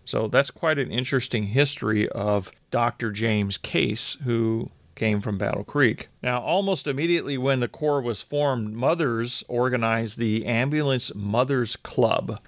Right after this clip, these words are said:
While their sons were in training and then overseas, the women dedicated themselves to helping the soldiers at Camp Custer.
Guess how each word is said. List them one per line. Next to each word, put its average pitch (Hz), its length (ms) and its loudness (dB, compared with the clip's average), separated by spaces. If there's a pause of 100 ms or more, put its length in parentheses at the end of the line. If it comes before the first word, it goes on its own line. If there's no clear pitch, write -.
(100)
While 113 180 2
their 120 160 0
sons 147 340 0
were 123 180 2
in 117 100 -2
training 143 520 0
and 110 140 2
then 123 140 2
overseas, 131 880 0 (160)
the 123 80 0
women 185 420 0
dedicated 160 640 0
themselves 131 540 0
to 123 140 -2
helping 127 440 0
the 110 100 0
soldiers 143 640 0
at 113 200 -2
Camp - 420 -2
Custer. - 640 0